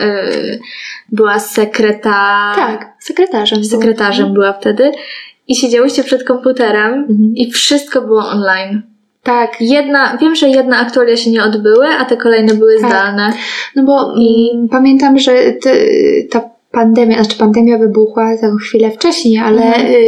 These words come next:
Speaker 2: y, zawieszenie zajęć jakoś to było w marcu chyba?
Speaker 1: Tak, w marcu, no.
Speaker 2: I w marcu czy w kwietniu miały być aktualia.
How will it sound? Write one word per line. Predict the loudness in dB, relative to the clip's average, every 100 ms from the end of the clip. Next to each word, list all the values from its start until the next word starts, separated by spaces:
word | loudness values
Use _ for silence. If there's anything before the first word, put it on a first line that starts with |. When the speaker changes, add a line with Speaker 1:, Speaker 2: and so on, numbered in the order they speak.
| 4 4 2 2 0
Speaker 2:
y, |
zawieszenie | 0 0 0 0 0 0
zajęć | 2 2 2 2 2
jakoś | 0 -2 -2 -2
to | 0
było | 0
w | 0
marcu | 0 0 -2 -4 -6
chyba? | -4 -2 -2 -2
Speaker 1:
Tak, | -4 -4 -8 -2
w |
marcu, | -2 -2 -6 -6
no. | -4 -4 -4
Speaker 2:
I | -4
w | 0
marcu | 0 0 -4 -6 -4 -4
czy | -4
w | -8
kwietniu | -4 -4 -2
miały | -2 -2 -2
być | -2 -2
aktualia. | -4 -4 -2 -2 -4 -8